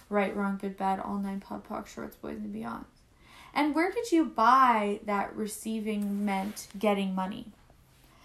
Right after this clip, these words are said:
And everything that is times a godzillion will you guys destroy and uncreate it all. Right, wrong, good, bad, all nine, pod, poc, shorts, boys, and beyonds. So,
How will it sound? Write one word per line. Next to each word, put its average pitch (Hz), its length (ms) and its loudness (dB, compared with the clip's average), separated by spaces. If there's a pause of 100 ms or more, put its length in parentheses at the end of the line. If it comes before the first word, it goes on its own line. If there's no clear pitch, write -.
(260)
And 214 120 0
everything 240 420 0
that 208 240 4
is 196 180 -2
times 196 300 -2
a 196 40 -4
godzillion 185 720 -4
will 208 120 -2
you 202 100 -2
guys 190 280 -2
destroy 196 380 -4
and 190 140 -4
uncreate 190 520 -2
it 196 120 -4
all. 208 240 -4 (520)
Right, 196 320 0
wrong, 202 200 -4
good, - 120 -12
bad, - 180 -6
all - 140 -8
nine, - 220 -12
pod, - 180 -10
poc, - 160 -12
shorts, - 280 -18
boys, - 180 -10
and - 100 -12
beyonds. - 360 -16 (120)
So, 190 380 -4